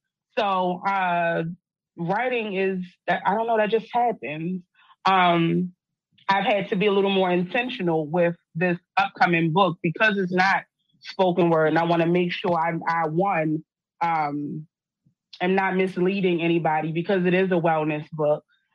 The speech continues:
and, um, because it is kind of personal or coming from a personal place, I wanna make sure that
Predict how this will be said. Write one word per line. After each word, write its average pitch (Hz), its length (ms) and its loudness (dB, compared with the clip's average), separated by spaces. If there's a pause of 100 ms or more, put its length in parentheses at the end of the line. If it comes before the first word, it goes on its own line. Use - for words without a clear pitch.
(100)
and, 170 580 4 (140)
um, 160 300 2
because 175 300 2
it 180 80 4
is 190 240 0 (300)
kind 180 260 2
of 156 180 0 (140)
personal 170 680 -2 (200)
or 175 140 0
coming 185 240 2
from 175 160 0
a 160 60 0
personal 175 520 0
place, 170 280 0 (380)
I 180 100 4
wanna 185 180 8
make 175 220 6
sure 175 340 4
that 156 360 2